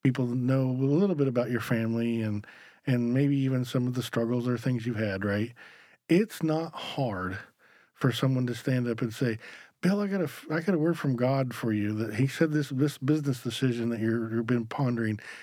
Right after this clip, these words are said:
it's gonna come through in your benefit. It's very soon, very quickly, you're gonna have this decision's gonna ha-," and these guys know this guy's a businessman. He owns his own business. They don't know anything about it, but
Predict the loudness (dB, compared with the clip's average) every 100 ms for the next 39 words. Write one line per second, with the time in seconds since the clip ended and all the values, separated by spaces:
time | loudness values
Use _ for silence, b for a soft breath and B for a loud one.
0 | B -20 _ 0 0 4 2 4 2 2
1 | 4 4 4 2 2 0 0 -4 -6 -6
2 | -6 -4 2 6 6 4 2 2 4 4
3 | 4 4 0 4 2 2 B B B 0
4 | 4 6 4 2 2 2 2 0 -2 2
5 | 2 2 -2 -2 -2 -4 0 0 0 B
6 | B B 4 4 6 4 4 2 2 2
7 | 2 -2 -2 0 0 2 0 0 -4 -8
8 | -10 -4 0 2 2 2 2 2 0 0
9 | -2 -2 -6 B B B 6 6 6 2
10 | 2 4 4 4 2 2 2 0 0